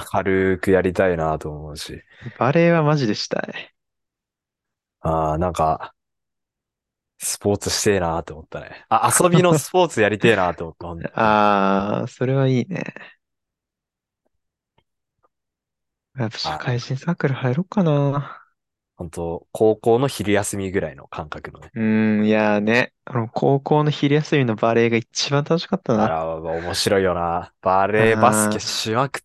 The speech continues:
Speaker 1: たな、マジで。
Speaker 2: ほんと、こう、その、高-、高三の時に、体育、あの、球技大会でバレーやってっからさ。
Speaker 1: うん。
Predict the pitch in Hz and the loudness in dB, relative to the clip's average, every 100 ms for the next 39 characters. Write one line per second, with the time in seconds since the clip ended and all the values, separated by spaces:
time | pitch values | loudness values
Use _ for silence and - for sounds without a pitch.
0 | - 147 113 107 92 87 90 _ - - | 0 2 4 0 -2 -10 -14 _ -20 -20
1 | - _ _ _ _ _ _ _ _ _ | -20 _ _ _ _ _ _ _ _ _
2 | _ _ _ _ _ _ - 135 135 143 | _ _ _ _ _ _ -10 -6 -2 -2
3 | - - 139 - 170 165 165 151 143 - | -2 -2 0 4 6 4 2 0 0 4
4 | 165 165 _ - 180 185 196 185 180 180 | 4 4 _ 2 4 6 6 6 4 2
5 | 180 135 113 101 98 101 - - _ _ | 2 2 4 4 4 2 0 -4 _ _
6 | _ _ _ _ - 127 117 113 _ - | _ _ _ _ -2 4 6 4 _ -20
7 | _ - 123 107 107 - 135 131 139 131 | _ -6 -2 0 -2 2 2 4 6 6
8 | - 107 98 95 104 104 104 101 101 101 | 6 4 2 2 4 4 4 4 4 0
9 | - 101 - - - - - - 113 107 | -6 -12 -10 -6 -6 -6 -6 -4 -4 -6
10 | 95 87 78 | -8 -12 -16